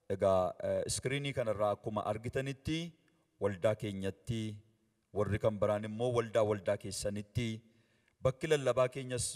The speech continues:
bakka lallabaa iddoo itti waaqeffachaa jirtanitti aarsaa keessan, kurnaffaa keessan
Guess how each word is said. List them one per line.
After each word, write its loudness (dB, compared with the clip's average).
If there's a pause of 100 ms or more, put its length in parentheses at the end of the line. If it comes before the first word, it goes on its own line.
(140)
bakka -2
lallabaa 6 (100)
iddoo -4
itti -10
waaqeffachaa 0
jirtanitti -2 (760)
aarsaa 2
keessan, 0 (300)
kurnaffaa -2
keessan 0